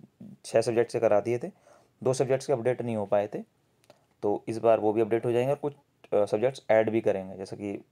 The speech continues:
एमईजी सिक्स, अमेरिकन लिटरेचर, मतलब हम एमईजी सिक्स हम इसमें ऐड कर रहे हैं, ठीक है। और most probably, अ, जो साथी बहुत से कह रहे हैं कि भाई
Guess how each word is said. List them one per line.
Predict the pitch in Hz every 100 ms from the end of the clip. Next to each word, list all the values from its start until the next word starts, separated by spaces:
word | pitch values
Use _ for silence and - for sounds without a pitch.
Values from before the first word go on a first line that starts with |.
| _ -
एमईजी | 98 104 104
सिक्स, | - 107 -
अमेरिकन | 101 101 98 104
लिटरेचर, | 98 - 101 - 104
मतलब | 104 104
हम | 101 101 -
एमईजी | 104 101
सिक्स | 104 107 -
हम | 98
इसमें | 98 104 101
ऐड | 95
कर | 101
रहे | 98 101
हैं, | - _ - _ _
ठीक | - 107
है। | 117 135 _ _ _ _ _
और | - 98 101
most | 104 104 -
probably, | 107 104 104 101
अ, | 101 98
जो | 98
साथी | 98 98 98 110
बहुत | 107 98
से | 107
कह | 104 101
रहे | 101
हैं | 98
कि | 101
भाई | 101 101